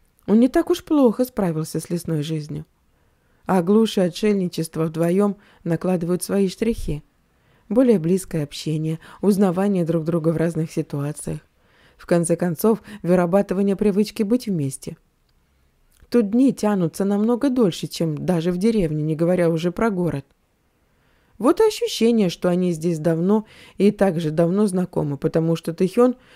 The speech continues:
прост, как три копейки. И он хороший парень, на самом деле, оскорблять его очень низко, но Тэхён сам прощает. Ни за что.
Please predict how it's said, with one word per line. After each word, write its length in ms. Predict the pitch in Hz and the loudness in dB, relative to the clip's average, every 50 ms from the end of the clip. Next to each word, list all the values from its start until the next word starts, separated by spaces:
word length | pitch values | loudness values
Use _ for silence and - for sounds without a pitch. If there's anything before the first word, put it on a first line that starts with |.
| - _ - | -20 _ 0
прост, 340 | - 349 392 320 - - | 4 4 4 4 2 -2
как 200 | - - 202 - | -2 -2 0 0
три 160 | - 226 240 233 | 2 2 2 4
копейки. 680 | - 240 247 - - 208 175 160 - - 160 165 - _ _ _ _ _ _ _ _ _ _ _ _ _ _ _ | 4 2 2 2 2 0 0 0 -2 -4 -6 -8 -8 _ _ _ _ _ _ _ _ _ _ _ _ _ _ _
И 100 | - 220 | 0 2
он 120 | 233 240 240 | 4 4 2
хороший 480 | 240 240 240 247 247 240 214 - 165 | 2 0 2 4 2 2 2 0 -6
парень, 380 | 165 - 202 185 175 151 147 147 _ _ _ _ | -6 -4 -4 -4 -4 -6 -8 -12 _ _ _ _
на 160 | - 190 254 269 | 0 2 2 2
самом 400 | - - 392 339 214 196 165 165 | 2 0 0 0 2 0 0 0
деле, 300 | 196 214 196 160 143 - - - - | 2 2 2 0 -2 -6 -10 -6 0
оскорблять 560 | 196 202 202 - 233 254 220 240 277 262 - | 0 0 2 4 2 2 4 4 2 2 2
его 160 | 262 240 254 | 0 0 2
очень 320 | 269 277 - - 320 320 302 | 0 0 0 0 0 2 2
низко, 380 | 240 202 - - - 180 170 _ _ _ _ _ _ _ _ _ _ | 2 2 0 -2 -6 -8 -10 _ _ _ _ _ _ _ _ _ _
но 240 | - 202 214 214 214 | -2 0 0 0 0
Тэхён 380 | - - 226 214 - 247 247 208 | 0 -2 -2 0 0 0 0 0
сам 260 | - - 175 165 165 | -2 -4 -4 -4 -2
прощает. 640 | - 185 185 160 - - 175 165 160 160 - - - _ _ _ _ - | -4 -4 -4 -4 -6 -8 -8 -8 -8 -10 -12 -18 -20 _ _ _ _ -4
Ни 100 | 233 262 | -4 -2
за 180 | 277 349 349 | -2 -2 -4
что. 360 | 339 - - - - 156 156 | -4 -6 -10 -10 -10 -10 -10